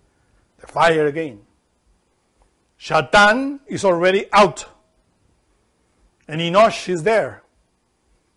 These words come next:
And then Enosh gave birth Cainan, which is, of course, the outcome of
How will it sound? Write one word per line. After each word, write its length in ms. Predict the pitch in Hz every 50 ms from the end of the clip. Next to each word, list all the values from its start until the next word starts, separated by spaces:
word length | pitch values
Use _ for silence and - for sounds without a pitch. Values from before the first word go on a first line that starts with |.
| _ _ _ -
And 220 | - 185 175 170
then 120 | 190 196 202
Enosh 460 | 196 196 185 180 175 160 - - -
gave 320 | - 175 170 143 135 135
birth 460 | 131 151 156 160 190 - - - - _ _
Cainan, 560 | - 165 143 127 127 147 170 160 131 104 104 95 _ _ _ _ _ _ _ _ _ _ _ _ _ _ _ _ _ _ _ _ _ _ _ _ _ _ _ _ _ _ _ _ _ _ _ _ _ _ _ _ _ _
which 300 | - 160 170 165 - -
is, 160 | 175 175 147 165
of 180 | 185 180 -
course, 560 | - 175 165 165 175 220 - - - - - _ _ _ _ _ _ -
the 140 | 143 151 151
outcome 640 | 160 196 254 247 - - 165 160 165 185 208 214 _ _ _ _ _ _ _ _ _ _ _ _ _ _
of 280 | 156 156 156 - -